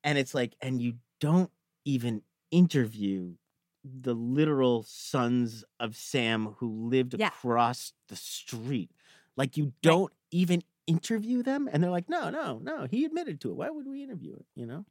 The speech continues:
Speaker 2: Exactly. Our, our job here is done. If there's something else here besides the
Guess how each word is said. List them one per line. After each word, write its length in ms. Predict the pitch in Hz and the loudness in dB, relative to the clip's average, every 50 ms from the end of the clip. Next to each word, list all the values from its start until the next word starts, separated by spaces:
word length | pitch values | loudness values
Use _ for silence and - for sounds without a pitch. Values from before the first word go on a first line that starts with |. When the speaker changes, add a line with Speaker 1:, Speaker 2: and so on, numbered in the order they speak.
| _ _ _ - | _ _ _ -14
Speaker 2:
Exactly. 600 | 220 156 196 208 190 - 196 165 151 151 147 - - | -6 2 4 4 4 4 0 -6 -6 -6 -8 -4 0
Our, 140 | 240 269 277 | 0 0 0
our 40 | 302 | 0
job 220 | 269 - 330 339 320 | 0 2 2 2 2
here 180 | 330 339 330 320 | 0 -2 -2 -2
is 120 | 294 254 | -4 -2
done. 320 | - 320 349 240 156 143 - _ - - - - - - - - | -2 -2 -2 -2 -4 -8 -12 _ -20 -20 -18 -18 -18 -18 -8 0
If 180 | 330 359 330 311 | 0 0 2 2
there's 200 | 370 403 392 - | 0 0 2 2
something 400 | 381 370 415 - 440 453 349 294 | 2 0 0 2 0 0 0 2
else 320 | - 254 269 285 294 - | 2 2 2 2 0 -4
here 360 | - - 262 254 247 269 277 | -4 -2 0 0 0 0 -2
besides 800 | 247 202 220 208 - - 202 196 196 202 208 220 233 220 208 - | -2 -2 -4 -2 -2 0 2 2 2 2 0 -2 -4 -6 -10 -10
the 560 | 185 196 202 196 196 190 185 185 185 185 170 | -6 -4 -2 -2 0 -2 -2 -2 -4 -6 -8